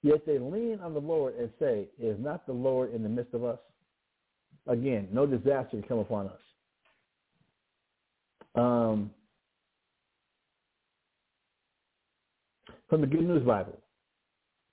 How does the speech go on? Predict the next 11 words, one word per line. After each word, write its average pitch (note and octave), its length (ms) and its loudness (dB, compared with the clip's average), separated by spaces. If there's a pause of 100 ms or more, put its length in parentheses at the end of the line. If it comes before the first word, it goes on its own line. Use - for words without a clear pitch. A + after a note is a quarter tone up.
"The B2 280 2
city's A3 280 2
rulers C#3+ 460 2 (300)
govern B2+ 420 0 (100)
for A2+ 100 -6
bribes. G#2 340 -4 (1400)
The C3+ 100 4
priests A3 500 -2
interpret D#3 480 -4
the B2+ 100 0
law C3 440 -2